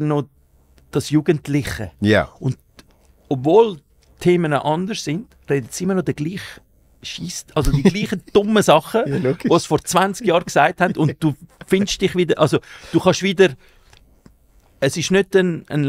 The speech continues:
Speaker 1: Lebensphase, wo du jemanden triffst und neu kennenlernst, wo du völlig anders agierst und
Speaker 2: Ja,
Speaker 1: auch
Speaker 2: ja.
Speaker 1: völlig, einfach eben, der, der Kavi Mitte vierzig redet einfach völlig anders
Speaker 2: Mhm.
Speaker 1: als vor zwanzig Jahren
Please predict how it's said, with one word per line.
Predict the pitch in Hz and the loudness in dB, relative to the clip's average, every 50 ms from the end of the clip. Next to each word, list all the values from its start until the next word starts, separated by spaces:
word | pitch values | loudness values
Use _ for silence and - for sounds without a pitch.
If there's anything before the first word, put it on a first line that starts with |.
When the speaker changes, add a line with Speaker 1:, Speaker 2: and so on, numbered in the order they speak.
| 139 147 | 0 -2
Speaker 1:
Lebensphase, | 165 - - 175 - - - 160 147 147 147 - 165 143 | -2 -2 -2 -4 -4 -2 0 0 0 0 0 -2 -4 -4
wo | 139 | -4
du | 113 143 | -2 0
jemanden | 143 147 - - 151 - - | -2 -2 -2 -6 -8 -6 -4
triffst | - 139 151 156 - - - - | -2 -2 -2 -2 -4 -8 -6 -4
und | 139 135 | -4 -2
neu | 135 139 147 147 | 0 -2 -2 -2
kennenlernst, | - - 147 143 147 147 147 143 143 - | -4 -4 -4 -2 -2 -2 -2 -4 -4 -4
wo | 131 117 | -4 -4
du | - 127 | -2 -4
völlig | - - - 151 165 175 180 - | -6 -2 0 2 2 2 2 0
anders | 151 160 165 170 160 156 - - | 0 0 0 -2 -2 -4 -2 -2
agierst | - 135 117 - 135 139 151 143 - - - - | -4 -4 -4 -6 -6 -4 -2 -2 -2 -4 -6 -4
und | 90 98 | -2 2
Speaker 2:
Ja, | 107 107 107 101 - | 4 4 4 4 4
Speaker 1:
auch | - 95 | 2 2
Speaker 2:
ja. | 92 87 85 80 - - - - | 2 -2 -2 -4 -8 -14 -20 -20
Speaker 1:
völlig, | - - - 156 160 160 170 165 - - - - _ _ _ _ _ _ _ _ _ _ _ _ | -14 -4 0 0 2 2 2 0 -2 -6 -14 -20 _ _ _ _ _ _ _ _ _ _ _ _
einfach | - 156 131 117 131 135 | -2 -2 0 0 -2 -2
eben, | 156 175 190 165 131 - | 0 2 4 2 2 2
der, | 151 139 139 127 135 | -2 -4 -4 -4 -6
der | 135 _ - 135 | -10 _ -10 -10
Kavi | 127 - - 147 156 165 156 170 165 160 160 156 | -6 -2 0 2 2 2 2 0 -2 -2 -2 -2
Mitte | 156 156 151 147 - 147 | -2 -2 -2 -4 -6 -8
vierzig | 131 - 185 220 208 - - - - 175 135 127 | -8 0 2 2 2 2 0 -6 -6 -6 -2 0
redet | 170 190 - - - | 0 0 0 -2 -6
einfach | - 180 180 - - 160 - | -6 -6 -6 -6 -10 -14 -14
völlig | - - - 214 208 208 196 196 | -16 -4 0 2 2 2 2 2
anders | - 151 151 165 180 220 320 - - - - - | 2 2 2 2 -2 -4 -4 -6 -8 -10 -8 -8
Speaker 2:
Mhm. | 98 87 | -2 0
Speaker 1:
als | - 160 156 - - | 2 2 2 0 -2
vor | - 143 - | -2 -2 -2
zwanzig | - - 170 170 185 190 - - - | 0 0 0 0 0 -2 -4 -2 0
Jahren | 147 143 - 247 269 | 0 0 0 -2 -4